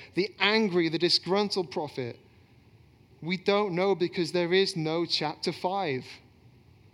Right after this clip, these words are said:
It is unwritten. And what I want to say to you today is that the next chapter of your life is unwritten. The next chapter of my life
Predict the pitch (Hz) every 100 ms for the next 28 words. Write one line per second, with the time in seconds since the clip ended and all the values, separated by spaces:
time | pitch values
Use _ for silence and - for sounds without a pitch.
0 | - - - _ _ - - - _ _
1 | _ _ 208 240 185 - 196 202 180 170
2 | 208 - 185 147 117 107 - - - -
3 | - - 160 185 208 208 202 - 208 180
4 | 180 165 208 202 - 151 196 170 160 -
5 | - - 160 180 165 165 190 196 - -
6 | 190 - - 156 139 139 165 226 220 175
7 | 135 123 123 - - _ - - - 160
8 | 160 185 175 170 190 190 156 117 - -
9 | - - - - - - 190 208 196 -
10 | 214 208 - 175 165 175 202 214 196 170
11 | 143